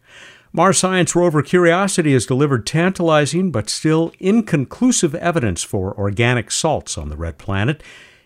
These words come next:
If they are there, they could be leftovers from extinct life forms, or not. Don't you wish we'd get clear data indicating past biology?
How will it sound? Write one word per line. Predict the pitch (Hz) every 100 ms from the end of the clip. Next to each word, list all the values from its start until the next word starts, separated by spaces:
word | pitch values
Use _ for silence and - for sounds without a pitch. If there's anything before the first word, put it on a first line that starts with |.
| _ -
If | 254 262
they | 190 151
are | 123
there, | 104 123 104 76 90 -
they | 127
could | - 208
be | 165
leftovers | 131 135 - 110 98 127 -
from | 113 98
extinct | 90 - 151 143 107
life | 120 185
forms, | - 98 73 58 - - _ _ _ -
or | 131
not. | 131 73 90 - - - - _ _ _
Don't | - 160
you | 196
wish | 147 143
we'd | 139 120
get | - 127 -
clear | - - 123 160
data | 170 151 147 170 196
indicating | 120 127 139 135 131 156
past | 160 127 117 123 -
biology? | 123 120 123 135 135 175